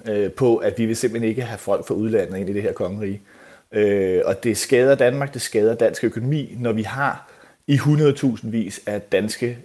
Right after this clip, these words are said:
øh, jobs stående åben, og vi simpelthen ikke har ledige danskere til at tage dem. Så de eneste, der taber, det er alle danskere,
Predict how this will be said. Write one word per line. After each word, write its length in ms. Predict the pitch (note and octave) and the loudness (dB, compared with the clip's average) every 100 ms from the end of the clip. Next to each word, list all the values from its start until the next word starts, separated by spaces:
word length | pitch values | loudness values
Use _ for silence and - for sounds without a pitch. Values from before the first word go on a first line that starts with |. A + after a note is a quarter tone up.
| - | -4
øh, 240 | G2+ F#2+ F2 - | 0 2 0 0
jobs 220 | G2+ G2+ | 0 0
stående 380 | - A2 G2 G2+ | -4 0 0 -2
åben, 340 | G2+ F#2+ G#2+ A2+ _ - _ | -2 -2 -4 -10 _ -20 _
og 140 | G#2 G#2+ | -2 0
vi 60 | |
simpelthen 260 | G#2+ A#2+ A#2 | 0 0 0
ikke 120 | A2+ | 0
har 220 | - B2 | 0 -2
ledige 320 | A2 G#2+ A2+ | 0 0 2
danskere 340 | G#2 G2 G2 - | 2 2 0 -4
til 100 | G#2+ | -4
at 60 | |
tage 200 | F#2+ G2+ | -2 -2
dem. 140 | F2+ G2 - - - | -2 -6 -14 -20 -8
Så 140 | - | -2
de 160 | A2 B2+ | 0 0
eneste, 360 | C#3 C3 D3+ D3 | 2 4 2 0
der 100 | A#2+ | -4
taber, 400 | - D3+ B2 A#2+ | -2 0 0 -2
det 280 | - B2+ G2+ | -2 2 2
er 80 | G2+ | 2
alle 340 | - G2 G#2+ | 2 0 0
danskere, 560 | B2+ F#2+ G#2 - G#2+ | 2 2 2 -2 0